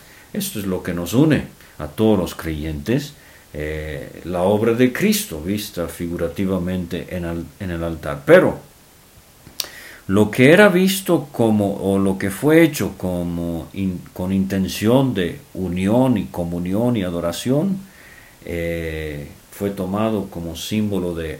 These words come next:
apostasía. Realmente este altar era innecesario.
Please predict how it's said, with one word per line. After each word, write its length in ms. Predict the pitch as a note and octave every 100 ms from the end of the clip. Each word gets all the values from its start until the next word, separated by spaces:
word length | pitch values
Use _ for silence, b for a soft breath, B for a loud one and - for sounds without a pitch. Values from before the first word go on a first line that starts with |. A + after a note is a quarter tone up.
| -
apostasía. 1040 | D2+ - D#2 - - C#2+ - G2+ F#2+ - - - - - - - - - - - B B B B -
Realmente 720 | B2+ G3+ G#3 F#3 F#3 F#3 D#3
este 260 | D3 - C3
altar 420 | B2 - C3 B2
era 240 | A#2+ A2+
innecesario. 960 | G#2+ F#2+ F2+ - E2+ - A2+ A2 E2+